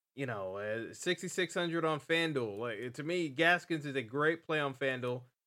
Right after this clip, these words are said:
And on DraftKings, he, he's definitely in the mix at fifty-six hundred. I, I, I just look at these games, and they're, you know, you know what these teams are gonna do at this point.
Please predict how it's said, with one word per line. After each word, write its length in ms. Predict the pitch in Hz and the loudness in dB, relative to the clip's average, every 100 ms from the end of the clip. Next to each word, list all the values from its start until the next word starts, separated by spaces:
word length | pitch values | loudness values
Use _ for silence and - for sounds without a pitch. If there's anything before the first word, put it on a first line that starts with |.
| - | -2
And 100 | 160 | 2
on 120 | 151 | 4
DraftKings, 540 | 175 196 185 170 160 | 6 4 4 2 0
he, 160 | 185 190 | -2 -8
he's 300 | - 147 156 | -4 -2 -2
definitely 480 | 143 190 202 180 165 | 4 2 4 2 4
in 240 | 165 170 165 | 2 0 2
the 80 | |
mix 360 | 160 202 202 - | 2 0 0 0
at 120 | 139 | -2
fifty-six 460 | - 160 - 208 208 | -2 -12 -2 0 0
hundred. 300 | 139 107 95 | -2 -4 -2
I, 360 | 147 156 180 - _ _ _ _ _ _ 156 | 0 2 2 0 _ _ _ _ _ _ 4
I, 160 | 185 | 6
I 60 | 220 | 6
just 260 | 226 - | 4 0
look 300 | 190 202 208 | 4 4 4
at 120 | 214 208 | 0 -2
these 220 | 202 170 | -4 -2
games, 400 | 160 190 185 143 | 0 2 0 -2
and 240 | 143 147 | -6 -2
they're, 240 | 165 185 - _ _ _ _ _ - | 0 0 -4 _ _ _ _ _ -2
you 100 | 180 | 2
know, 120 | 156 | 4
you 160 | 151 170 | 4 4
know 200 | 196 247 | 6 8
what 160 | 220 | 6
these 160 | 214 190 | 4 -2
teams 240 | 214 202 | 0 2
are 80 | 185 | 2
gonna 160 | 180 165 | 2 4
do 220 | 170 214 | 6 4
at 100 | - | 2
this 140 | 120 | -4
point. 320 | - 104 80 | -8 -10 -10